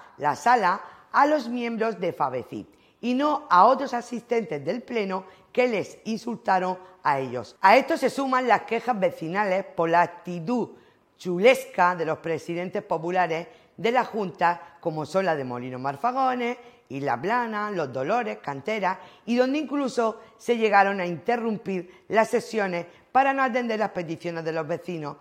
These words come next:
que querían intervenir. Esa actitud chulesca y caciquil pone fin al objetivo último de las juntas municipales,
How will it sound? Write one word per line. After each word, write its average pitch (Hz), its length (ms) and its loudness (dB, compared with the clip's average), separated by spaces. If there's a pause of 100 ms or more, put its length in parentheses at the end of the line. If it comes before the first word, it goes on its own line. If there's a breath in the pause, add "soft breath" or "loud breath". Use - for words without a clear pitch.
(200 soft breath)
que 190 160 -4
querían 147 380 -4
intervenir. 110 560 -14
Esa 254 240 4
actitud 233 420 -4
chulesca 196 480 -2
y 160 60 -8
caciquil 180 520 -4
pone 262 320 0
fin 269 400 -10 (200)
al 190 200 6
objetivo 220 580 2
último 262 540 2
de 180 80 2
las 170 160 2
juntas 185 320 -4
municipales, 165 720 -2